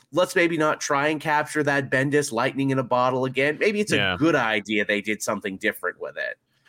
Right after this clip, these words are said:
Speaker 2: Well, and not only that, it, it's also, we have this Ultimate Spi-, we have this young Spider-Man. The complement in the main universe, the six one six universe, is supposed to be the older Spider-Man, but I think largely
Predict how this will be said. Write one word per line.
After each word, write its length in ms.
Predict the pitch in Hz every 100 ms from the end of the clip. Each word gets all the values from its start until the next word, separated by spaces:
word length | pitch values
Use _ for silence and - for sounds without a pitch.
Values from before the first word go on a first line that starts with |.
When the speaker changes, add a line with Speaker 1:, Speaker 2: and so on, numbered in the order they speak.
| - - -
Speaker 2:
Well, 120 | 220
and 60 | 226
not 140 | 240
only 180 | 208 165
that, 380 | 170 202 113 -
it, 180 | 117 127
it's 140 | 156 180
also, 520 | 185 - 156 135 120 - -
we 100 | 147
have 720 | 135 170 180 180 175 156 165 147 _ _
this 140 | 135 -
Ultimate 300 | 135 135 131
Spi-, 180 | - 110
we 80 | 156
have 120 | 135
this 140 | 147
young 220 | 135 131
Spider-Man. 760 | 120 113 117 110 107 107 104 95 _ _ _ _ _ _ _
The 280 | 120 131 135
complement 720 | - 175 208 190 151 120 117
in 160 | - 127
the 60 |
main 280 | 120 131 131
universe, 520 | 139 175 131 95 80
the 80 | 104
six 200 | - 127
one 120 | 117 107
six 200 | 170 -
universe, 360 | 123 104 98
is 100 | 107
supposed 380 | 160 135 156 -
to 80 | 123
be 120 | 120
the 120 | 117
older 260 | 110 165 151
Spider-Man, 580 | - 123 117 113 110 101
but 320 | 131 127 117 - - - - _ _ _ _ 92 - - -
I 120 | 143 147
think 360 | 151 139 - -
largely 1040 | 127 139 160 160 127 127 123 113 110 110